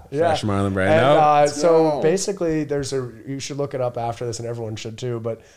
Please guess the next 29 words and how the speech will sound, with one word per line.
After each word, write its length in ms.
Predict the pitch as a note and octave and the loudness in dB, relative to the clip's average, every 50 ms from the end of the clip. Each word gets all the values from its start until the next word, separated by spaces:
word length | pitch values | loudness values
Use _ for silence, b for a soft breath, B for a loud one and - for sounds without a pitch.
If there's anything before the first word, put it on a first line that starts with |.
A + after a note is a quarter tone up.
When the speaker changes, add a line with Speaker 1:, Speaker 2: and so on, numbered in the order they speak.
| b b | b b
Speaker 1:
there's 180 | - C3+ A#2+ | -6 -4 -4
a 60 | C3+ C3+ | -4 -6
great, 500 | B2 - B2+ C3+ C#3 D#3+ E3 E3 - - | -6 -6 -4 -4 -2 -2 -4 -6 -6 -4
uh, 320 | C3 C3 B2 A#2+ A#2+ A2+ A2 - _ | -2 -2 0 -2 -2 -4 -8 -14 _
piece 220 | - - C#3+ C3 - | -10 -10 -8 -8 -8
of 60 | A#2 | -10
prose 420 | - - C#3 C#3 C3+ C3+ C3+ B2+ - | -8 -4 -2 0 0 0 -2 -4 -6
he 80 | C3 | -6
wrote 240 | A#2+ A#2 A2+ A2 G#2+ | -4 -4 -4 -6 -6
called 200 | - A2 G#2+ G#2 | -6 -8 -6 -6
The 60 | A2 | -6
Tragedy 480 | G#2+ - - B2 A#2+ A#2 A#2 A#2 A#2 A2+ | -8 -6 -4 -2 -2 -4 -4 -6 -10 -10
of 100 | A2 G2+ | -8 -8
Success. 640 | - G#2 F#2+ - - A2 E2+ - - - - - - _ _ _ _ _ _ _ _ _ _ _ _ _ - | -10 -10 -10 -10 -10 -10 -10 -12 -12 -12 -12 -12 -14 _ _ _ _ _ _ _ _ _ _ _ _ _ -8
And 100 | C3+ C#3+ | -4 -2
it 40 | |
was 140 | C#3 C3+ B2+ | -2 -2 -2
basically 480 | B2 C#3 D#3 D#3 - F3+ F3 - D#3 C#3+ | -2 -4 -2 -2 -4 -6 -6 -4 -4 -4
how 180 | B2 B2+ C3 | -2 -2 -2
depressed 500 | C3+ C3 C3 B2+ - - C3 C3+ - - | -2 -4 -6 -10 -6 -6 -6 -6 -6 -6
he 100 | - C#3+ | -6 -6
was 260 | C3 A#2+ A2 A2 G2+ A#2+ | -4 -4 -4 -4 -4 -4
after 300 | A2+ A2 G#2+ - B2 A#2 | -6 -6 -6 -8 -10 -8
all 260 | - A2+ A#2 A#2+ B2+ B2+ | -6 -6 -4 -4 -4 -4
of 80 | A#2 | -4
his 180 | A#2+ B2+ A2 G#2 | -6 -8 -8 -8
rock 300 | A2+ A2 A2 A2 G#2+ - | -6 -4 -4 -4 -6 -6
star 220 | - A#2+ A2 A2 | -6 -6 -6 -6
success. 640 | G#2 - G#2 - - - - - - - - - - | -6 -8 -10 -10 -10 -12 -12 -10 -10 -10 -10 -10 -12